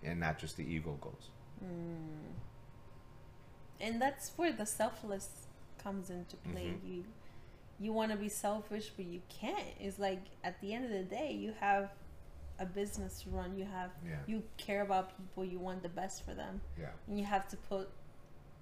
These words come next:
Speaker 2: themselves first. But it's like, we've talked about, like, you have to put yourself first, you know? And
Speaker 1: Mm-hmm.
Speaker 2: how do you do that?
Speaker 1: Mm-hmm.
Speaker 2: 'Cause we're big on, okay, put yourself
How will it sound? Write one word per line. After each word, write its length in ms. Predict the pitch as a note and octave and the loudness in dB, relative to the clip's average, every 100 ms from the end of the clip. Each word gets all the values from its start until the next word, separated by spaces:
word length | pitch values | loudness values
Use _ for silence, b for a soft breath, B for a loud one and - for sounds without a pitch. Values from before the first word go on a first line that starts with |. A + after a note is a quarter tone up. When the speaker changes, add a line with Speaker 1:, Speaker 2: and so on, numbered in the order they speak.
| - F3 | -6 -4
Speaker 2:
themselves 480 | F3 - F3 - - | -2 -2 -4 -4 -6
first. 420 | F3+ F3+ F#3+ - - | -6 -6 -8 -6 -2
But 160 | F#3+ | 0
it's 140 | F#3 F#3 | 0 4
like, 180 | F#3+ F3 - B B - | 4 2 -6 B B -2
we've 160 | A3 | 0
talked 280 | B3 A#3 A3+ | 4 2 2
about, 180 | G#3 G#3 | 2 4
like, 160 | F#3+ G3 | 6 4
you 100 | A3 | 2
have 220 | G#3+ - | 2 0
to 80 | - | -2
put 220 | F#3+ F3+ | -2 -2
yourself 320 | E3+ - - - | -2 2 2 2
first, 220 | - - - | 0 -2 -6
you 60 | - | -4
know? 120 | - - | -4 -2
And 120 | F#3 G3 | 0 6
Speaker 1:
Mm-hmm. 60 | A3+ | 8
Speaker 2:
how 100 | A#3+ | 8
do 80 | A3+ | 8
you 60 | |
do 180 | F#3 F#3 | 4 4
that? 200 | - - - - | 2 0 2 2
Speaker 1:
Mm-hmm. 220 | E3 E3+ G3 - - - | 4 2 0 -4 -6 -6
Speaker 2:
'Cause 140 | F#3 | -4
we're 240 | F#3 G3 G#3+ | 0 2 4
big 220 | G#3 G3 | 4 4
on, 140 | F#3 F#3+ | 4 2
okay, 240 | - F#3 - | 0 0 2
put 200 | A3+ A#3 | 2 2
yourself 320 | G#3+ G3+ | 4 4